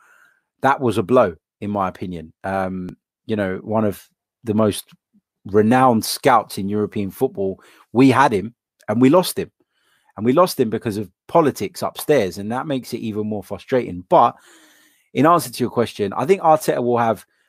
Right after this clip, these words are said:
an idea of some of the players that he wants to see come in. But I also think as a ma-, as a head coach, you kinda have to let go of that a little bit because you can't do that and manage the team and plan for your upcoming games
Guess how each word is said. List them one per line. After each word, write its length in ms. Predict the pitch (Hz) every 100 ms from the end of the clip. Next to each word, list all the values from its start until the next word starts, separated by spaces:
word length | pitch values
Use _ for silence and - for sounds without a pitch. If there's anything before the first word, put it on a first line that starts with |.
| _
an 120 | 107
idea 500 | 107 104 - 123 123
of 100 | 120
some 200 | - 123
of 60 | 123
the 40 |
players 320 | 117 127 123
that 120 | 127 120
he 60 |
wants 260 | 113 120 113
to 80 | 113
see 220 | - 117
come 240 | - 123
in. 200 | 123 123 _ _ _ -
But 80 |
I 140 | 92 131
also 260 | 139 -
think 300 | 123 135 123 -
as 160 | 123
a 80 | 120
ma-, 160 | 120 -
as 140 | 120 113
a 80 | 113
head 320 | - 123 -
coach, 520 | - 143 135 - - _ _ _ _ -
you 80 |
kinda 180 | - 143
have 180 | 135 131
to 100 | 127
let 260 | 131 156 -
go 200 | 143 147
of 140 | 117
that 160 | 117 95
a 40 |
little 200 | 101 98
bit 160 | 98 98
because 320 | 107 117 90
you 120 | 117 -
can't 400 | - 147 139 123
do 200 | 139 127
that 260 | 95 98 - _ _ _ _ _
and 240 | 123 151
manage 320 | 151 135 123 -
the 100 | 123
team 440 | - 117 95 92 _ _ _ 127
and 380 | 139 143 135 -
plan 540 | - 143 135 131 117 92 _ _ _
for 160 | -
your 200 | 117 120
upcoming 500 | 120 - 123 117 113
games 420 | 107 104 101 101